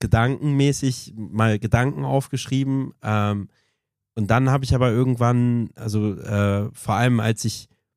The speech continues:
ich wusste ja immer, dass mein Vater diese Briefe, äh, an seine Schwester und seine Mutter geschrieben hat, als er selbst im, äh, Konzentrationslager inhaftiert war.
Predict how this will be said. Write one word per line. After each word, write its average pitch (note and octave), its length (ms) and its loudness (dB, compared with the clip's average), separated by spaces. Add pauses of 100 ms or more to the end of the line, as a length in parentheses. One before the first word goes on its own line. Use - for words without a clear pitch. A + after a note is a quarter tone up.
(440)
ich - 180 -12
wusste C3 280 2
ja A#2+ 120 4
immer, A#2+ 220 4
dass A2+ 200 -2
mein A2 140 0
Vater A#2 360 0
diese G#2+ 240 -2
Briefe, G2 1400 -2
äh, - 60 -20 (480)
an G#2 220 2
seine G#2 260 2
Schwester A#2+ 460 0
und G#2+ 100 -2
seine A2 240 0
Mutter A#2 380 0
geschrieben G#2 500 -6
hat, G#2 160 -2
als - 260 -6
er G#2 500 0 (120)
selbst G#2+ 540 -2
im, G2+ 400 -2
äh, G2+ 300 -2
Konzentrationslager G2+ 1120 -2
inhaftiert G2 580 -2
war. E2 260 -10